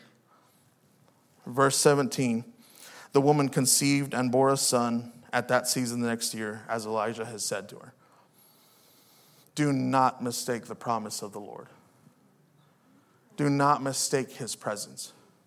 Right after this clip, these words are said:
His timing is perfect. He's never early. He's never late. He's never wrong.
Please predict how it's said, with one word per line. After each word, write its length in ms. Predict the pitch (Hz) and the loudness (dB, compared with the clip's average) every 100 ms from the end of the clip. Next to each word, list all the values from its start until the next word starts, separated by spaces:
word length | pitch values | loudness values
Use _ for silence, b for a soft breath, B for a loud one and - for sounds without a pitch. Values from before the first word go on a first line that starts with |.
| _ | _
His 180 | 143 131 | -4 -4
timing 420 | - 143 139 127 | -2 -2 0 -2
is 140 | 120 - | -4 -6
perfect. 540 | 131 117 120 - - _ b b b b | -6 -6 -6 -16 -20 _ b b b b
He's 240 | - 135 131 | -4 -2 0
never 260 | 139 135 | 2 2
early. 340 | - 131 131 127 | 2 2 0 -2
He's 240 | 135 117 | -6 -4
never 260 | 127 127 123 | -2 0 -2
late. 280 | 117 117 - _ _ _ b b b b b b | -4 -6 -10 _ _ _ b b b b b b
He's 240 | 139 120 | -6 -2
never 240 | 131 120 110 | -2 -2 -2
wrong. 300 | 113 113 | -4 -6